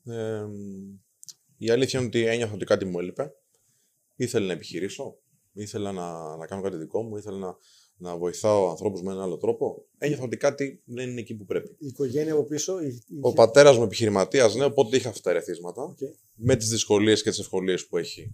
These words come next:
Speaker 1: το επιχειρήν, έτσι, γενικότερα. Ε, οπότε είχα στο μυαλό μου αυτό το πράγμα. Ε, και κάποια στιγμή γνώρισα τον Χρήστο και τον Ανέστη, που είμαστε ιδρυτές του Men of Style. Γνώρισα πρώτα τον Ανέστη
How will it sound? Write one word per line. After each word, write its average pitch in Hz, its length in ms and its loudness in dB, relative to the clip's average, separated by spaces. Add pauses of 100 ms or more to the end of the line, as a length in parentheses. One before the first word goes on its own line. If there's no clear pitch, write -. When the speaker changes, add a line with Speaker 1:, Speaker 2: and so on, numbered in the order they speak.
(140)
Speaker 1:
το 90 80 -4
επιχειρήν, 95 480 -8
έτσι, 107 220 -10
γενικότερα. 85 520 -6 (580)
Ε, 120 100 -6 (540)
οπότε 117 380 2
είχα 123 200 0
στο 98 160 -4
μυαλό 87 280 0
μου 82 80 -6
αυτό - 120 -16
το 87 80 -10
πράγμα. 92 460 -6 (540)
Ε, 139 380 -2 (260)
και 165 320 0
κάποια 180 400 2
στιγμή 156 220 -2
γνώρισα 156 400 2
τον 135 160 2
Χρήστο 131 280 -2
και 120 80 -6
τον 113 120 -2
Ανέστη, 95 420 -8 (220)
που 117 200 -4
είμαστε 127 360 -2
ιδρυτές 95 580 0 (100)
του 101 160 -8
Men 98 60 -4
of 90 60 -4 (180)
Style. 76 100 -2 (300)
Γνώρισα 123 300 2
πρώτα 104 140 4
τον 87 140 -2
Ανέστη 175 440 -4